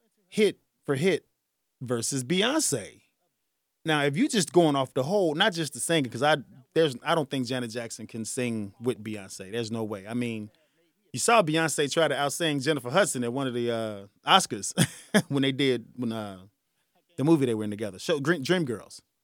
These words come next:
Beyonce couldn't touch Je-, Jennifer. Jennifer is like Johnny Gill. They are ahead of their time, and people can't write for 'em. What do you write for Jennifer Hudson and her talent, man? Jennifer needs to write her own,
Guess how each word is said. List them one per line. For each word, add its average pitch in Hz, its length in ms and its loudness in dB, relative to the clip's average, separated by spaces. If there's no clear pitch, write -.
Beyonce 143 500 2
couldn't 147 220 2
touch 135 320 2
Je-, 120 240 -4
Jennifer. 117 400 -8
Jennifer 180 680 2
is 135 260 0
like 123 260 2
Johnny 139 320 0
Gill. 123 500 -4
They 135 240 0
are 127 180 0
ahead 131 240 -2
of 139 60 0
their 135 120 0
time, 139 420 2
and 117 100 -10
people 151 180 -2
can't 139 200 -2
write 160 180 0
for 104 240 -10
'em. 90 120 -20
What 175 240 0
do 196 80 0
you 202 180 2
write 208 280 2
for 147 180 4
Jennifer 127 340 -2
Hudson 135 320 -2
and 123 80 -6
her 127 80 -4
talent, 117 360 -4
man? 135 200 -6
Jennifer 185 400 0
needs 170 280 0
to 139 120 -4
write 151 220 2
her 156 80 0
own, 165 540 0